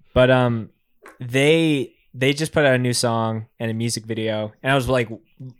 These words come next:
watching some of it on my phone, and this is me just making speculation. I don't know if this is a hundred percent true, but it looks like there's live footage of them, like, playing on stage with, like, lights and shit, like, going around behind them.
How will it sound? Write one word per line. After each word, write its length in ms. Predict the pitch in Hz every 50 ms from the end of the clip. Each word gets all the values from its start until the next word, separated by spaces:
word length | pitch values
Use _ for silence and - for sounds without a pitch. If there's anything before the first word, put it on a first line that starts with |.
| _
watching 420 | 131 127 127 135 139 135 147 127 120
some 200 | - 131 120 120
of 40 | 117
it 60 | 117 117
on 120 | 110 110
my 120 | 110 107 101
phone, 400 | - - 120 120 117 110 107 - _ _ _ _ _ _ _ _ _ _ _ _ _ -
and 340 | 127 127 127 123 123 117 - _ _ _ -
this 240 | 123 139 180 185
is 160 | - 214 147 135
me 180 | 143 143 143 127
just 260 | 131 127 - - -
making 340 | 127 120 120 - 127 117 110
speculation. 580 | - - 117 - 110 104 104 110 - 131 123
I 100 | 117 113 113
don't 100 | 110 110
know 160 | 110 110 107
if 180 | 107 - - -
this 200 | 110 107 104 -
is 280 | 110 104 - - - _ -
a 60 | 101
hundred 180 | 98 113 123 131
percent 280 | 151 143 - 165 160
true, 220 | - - 185 202 202 - _ _ _ _ _ -
but 100 | 127 135
it 100 | 135 127
looks 360 | 127 127 143 160 - - -
like 200 | 160 139 120 117
there's 480 | 131 127 123 117 113 104 - - - - _ _
live 460 | 117 117 113 113 104 107 120 131 131
footage 760 | - - - 151 160 165 180 196 190 180 - - - - - _ _ _ _ _ _ _ _ _ _ _ _ -
of 160 | 135 123 113
them, 180 | 131 127 127
like, 180 | 127 113 110 -
playing 280 | - - 123 120 117 113
on 100 | 113 113
stage 440 | - - 113 113 117 120 127 -
with, 160 | 117 113 107 -
like, 160 | 101 101 -
lights 460 | 98 92 98 113 117 - - - -
and 160 | - 117 117 113
shit, 320 | - - 127 127 117 -
like, 300 | 123 113 104 - - - _ _ _ _ _ _ _ _ 127
going 260 | 123 120 117 117 117
around 240 | 117 113 113 113 107
behind 300 | 107 101 101 110 117 139
them. 140 | 165 190